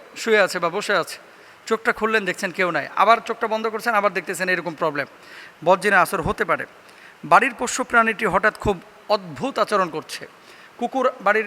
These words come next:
সামনে থাকে একটা, দেখবেন যে কিছু সময় এমন নাচানাচি চিল্লাফাল্লা করতেছে, বদজিনের আসর হতে পারে। বিড়াল এমন কান্নাকাটি করতেছে,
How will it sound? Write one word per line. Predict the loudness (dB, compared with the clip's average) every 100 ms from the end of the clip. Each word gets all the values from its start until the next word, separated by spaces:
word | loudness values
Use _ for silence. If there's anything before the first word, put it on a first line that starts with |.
| -6
সামনে | -6 -4 -2
থাকে | -2 0
একটা, | -2 -4 -10 -10 -20 -20 -10 -6
দেখবেন | -4 -4
যে | -4
কিছু | -6 -6
সময় | 0 2
এমন | 2 2 0 -4
নাচানাচি | -2 -2 -2 -4 -6
চিল্লাফাল্লা | -6 -2 0 2 0
করতেছে, | 0 -2 -4 -4 -8 -12 -20 -20 -8 0
বদজিনের | 0 2 2 2
আসর | 0 -4
হতে | -4 -2
পারে। | -2 -6 -12 -20 -20 -20 -18
বিড়াল | -6 0 4 4
এমন | 4 0 0 0
কান্নাকাটি | -2 0 0 -2
করতেছে, | -4 -6 -6 -4 -4